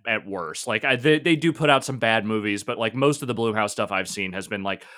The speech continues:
okay, they at least threw some money at this thing.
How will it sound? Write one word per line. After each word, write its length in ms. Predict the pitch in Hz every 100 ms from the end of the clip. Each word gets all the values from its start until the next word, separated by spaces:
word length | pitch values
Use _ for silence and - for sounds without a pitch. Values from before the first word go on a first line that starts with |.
| -
okay, 400 | 240 220 131 110
they 140 | 139 160
at 80 | 151
least 240 | 139 -
threw 120 | 135
some 180 | 113 101
money 240 | 92 87 82
at 100 | 82
this 140 | 78
thing. 320 | - 69 65